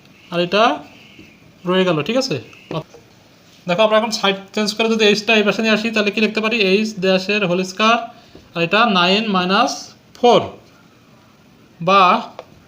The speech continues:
এইচ ড্যাশ হোল স্কয়ার equal to five, অতএব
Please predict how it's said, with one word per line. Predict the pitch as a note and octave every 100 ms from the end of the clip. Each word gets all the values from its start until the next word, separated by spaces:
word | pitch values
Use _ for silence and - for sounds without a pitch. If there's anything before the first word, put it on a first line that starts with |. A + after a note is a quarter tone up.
| _ - - - F3+
এইচ | G3+ G3+
ড্যাশ | G3+ G#3+ G#3+ - - -
হোল | F3 G3 G3
স্কয়ার | A3 A3+ A3+ A3+ - - _ _ _ _ _ _
equal | F#3 G#3+ G#3+
to | G#3 F#3 F3+
five, | F3+ G3+ B3+ C4+ - _ _ _ D#3+
অতএব | D#3+ A#3 G#3